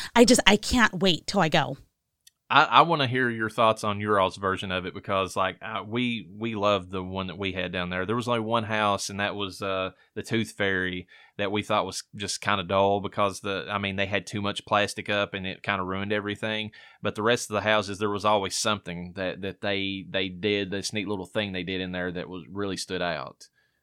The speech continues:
Speaker 2: And I, I mean, I, um, even, like, there, there's, uh, Welcome to Scary, Horror in the Heartland or something. Uh, there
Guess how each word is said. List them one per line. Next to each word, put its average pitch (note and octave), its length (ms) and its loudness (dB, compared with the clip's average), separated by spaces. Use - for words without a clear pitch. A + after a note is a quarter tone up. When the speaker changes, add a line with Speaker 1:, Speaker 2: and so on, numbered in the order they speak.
Speaker 2:
And E2+ 440 -6
I, D2+ 200 -10
I F#2 100 -4
mean, F2 320 -6
I, F#2 180 -2
um, F#2+ 580 -2
even, B2+ 260 0
like, A2 300 0
there, G#2+ 240 -4
there's, G2+ 300 -4
uh, G#2 200 -4
Welcome G#2+ 340 2
to F2+ 60 -6
Scary, G#2 560 0
Horror G#2+ 320 2
in G2 60 -6
the F#2 80 -8
Heartland G2 720 -2
or F#2+ 180 -4
something. F#2+ 640 -6
Uh, F#2 360 -2
there F#2+ 220 -4